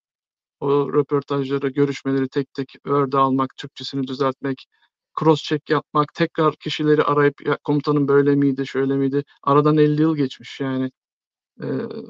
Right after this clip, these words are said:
dile kolay ve bu konuda biraz hassas olduğu için, eee, daha şey yaklaşıyor, eee, emekli pilotlarımız. Bunu yapacağız. Üçüncü,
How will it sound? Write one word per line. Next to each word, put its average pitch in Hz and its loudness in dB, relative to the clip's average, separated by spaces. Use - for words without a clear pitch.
dile 147 2
kolay 151 -2
ve 151 -2
bu 160 -6
konuda 170 0
biraz 170 0
hassas 170 -2
olduğu 156 0
için, 139 -4
eee, 131 -6
daha 147 0
şey 143 -4
yaklaşıyor, 123 -6
eee, - -18
emekli 127 -4
pilotlarımız. 135 -8
Bunu 262 6
yapacağız. 165 2
Üçüncü, 156 -4